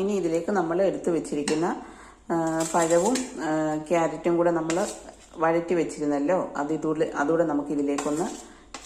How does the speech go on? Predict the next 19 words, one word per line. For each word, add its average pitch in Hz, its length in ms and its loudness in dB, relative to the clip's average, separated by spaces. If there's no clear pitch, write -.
ചേർത്ത് 147 360 2
കൊടുക്കാം. 127 360 -2
എന്നിട്ട് 208 280 2
ഇതെല്ലാം 170 400 6
കൂടെ 220 200 6
നമുക്ക് 160 320 2
നന്നായിട്ടൊന്ന് 151 640 2
മിക്സ്, - 240 -2
മിക്സ് - 280 -4
ചെയ്ത് 135 240 2
കൊടുക്കാം. 131 340 0
മിക്സ് 277 280 0
ചെയ്ത് 196 240 4
ഇനി 214 180 0
ഇതിലേക്ക് 180 400 4
നമ്മൾ 170 160 4
കുറച്ച്, 185 400 6
ആ, - 20 2
ശർക്കര 160 300 2